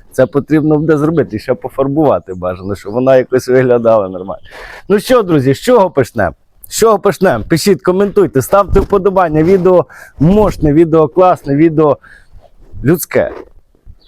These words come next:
І люди в нас. О! Я вам скажу, приємно, дуже приємно.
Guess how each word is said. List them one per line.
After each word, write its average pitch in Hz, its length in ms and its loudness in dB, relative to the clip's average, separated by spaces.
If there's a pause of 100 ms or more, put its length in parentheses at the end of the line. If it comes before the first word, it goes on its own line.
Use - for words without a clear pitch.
(320)
І 117 60 -4
люди 131 300 0
в 95 60 -4
нас. 71 300 -10 (680)
О! 76 160 -8 (1200)
Я 143 200 2
вам 135 180 -2
скажу, 113 400 0
приємно, 92 500 -2 (240)
дуже 107 320 0
приємно. 85 380 -8